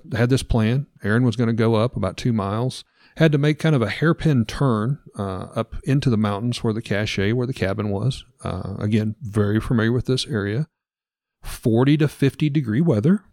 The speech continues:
no snow on the ground whatsoever. And then they were to meet, uh, at the regular camp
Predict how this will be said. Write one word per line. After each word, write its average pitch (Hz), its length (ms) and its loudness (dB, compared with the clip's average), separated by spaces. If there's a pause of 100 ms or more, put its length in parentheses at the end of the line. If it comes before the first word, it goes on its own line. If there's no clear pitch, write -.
(120)
no 117 360 4
snow 135 360 0
on 151 100 0
the 160 80 2
ground 120 500 0
whatsoever. 120 800 -2 (600)
And 117 120 4
then 117 100 6
they 117 140 4
were 117 100 4
to 127 100 2
meet, 120 400 0 (140)
uh, 104 240 -4
at 110 140 -4
the 123 80 -2
regular 107 280 -4
camp 98 360 -6